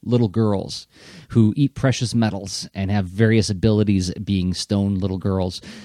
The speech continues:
And, uh, the tension comes in the story where Fleet wants to be the most famous adventurer of all time. She thinks that the way to do that is to have a big, uh, scorecard of lots of defeats of bad guys.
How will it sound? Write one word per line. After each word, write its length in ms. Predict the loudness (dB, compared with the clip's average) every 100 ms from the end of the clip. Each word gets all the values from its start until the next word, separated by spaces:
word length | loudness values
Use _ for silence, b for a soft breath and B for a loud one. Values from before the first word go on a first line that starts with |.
| -18 B
And, 420 | 0 4 4 2
uh, 380 | 2 4 4 4 0 b b b b b
the 140 | 4 4
tension 500 | 6 4 6 2 4
comes 220 | 2 2
in 60 | -2
the 60 |
story 240 | 0 2 4
where 260 | 4 0
Fleet 400 | -2 2 2 2
wants 300 | 2 2 0
to 120 | 0
be 140 | 2 4
the 80 | 4
most 200 | 2 2
famous 280 | 2 2
adventurer 380 | 0 -2 0 0
of 100 | 0
all 100 | 0
time. 240 | 0 0 0
She 120 | 0
thinks 240 | 0 2
that 220 | 2 2
the 100 | 2
way 100 | 2
to 80 | 2
do 180 | 2 2
that 180 | 2 0
is 100 | 0
to 80 | 0
have 120 | 0
a 60 | 2
big, 320 | 2 0 -2
uh, 180 | -2 -2
scorecard 640 | 0 0 0 0 -2 0
of 120 | -2
lots 260 | -2 -4 -4
of 60 |
defeats 340 | -6 -2 -2 -2
of 80 |
bad 260 | -2 -2 0
guys. 320 | 2 2 0